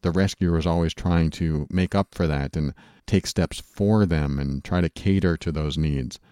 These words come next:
And it's really disempowering to people. It's, uh, very similar to the way I used to be. When I was married or any relationships previous to that, uh, I was more in touch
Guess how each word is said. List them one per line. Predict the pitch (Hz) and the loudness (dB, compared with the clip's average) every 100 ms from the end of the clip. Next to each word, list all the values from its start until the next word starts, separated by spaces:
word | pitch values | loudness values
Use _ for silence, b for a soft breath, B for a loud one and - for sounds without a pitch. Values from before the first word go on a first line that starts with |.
| b b b b b b _ - | b b b b b b _ -2
And | 90 | 2
it's | 87 - | 2 2
really | 107 104 | 4 4
disempowering | 87 92 90 - 90 92 85 65 64 - _ - | 4 2 0 2 4 4 4 2 0 -6 _ -8
to | 85 | -4
people. | 80 - - - _ _ _ _ _ _ _ _ _ | -4 -4 -10 -16 _ _ _ _ _ _ _ _ _
It's, | 127 - - - | -2 0 -4 0
uh, | 95 | 4
very | 113 139 | 6 4
similar | - 135 120 | 4 4 4
to | - | 4
the | 107 | 4
way | 104 98 | 6 6
I | |
used | 90 80 - | 4 2 -2
to | |
be. | 71 | -4
When | 67 78 | -2 2
I | 95 | 4
was | 98 87 | 4 4
married | 98 139 147 147 127 | 2 2 2 2 4
or | 92 95 | 4 4
any | 120 143 127 | 4 4 4
relationships | 110 110 117 113 98 101 - | 4 4 2 2 2 0 -2
previous | - 131 135 131 - | -4 -2 -2 -2 0
to | 120 | 0
that, | 117 117 - b b b b b b | 0 -2 -6 b b b b b b
uh, | 92 90 - | 2 2 2
I | 101 110 | 2 4
was | 117 107 104 95 90 | 4 6 8 6 4
more | 98 107 113 | 2 2 4
in | 101 | 2
touch | - 104 - | 2 0 0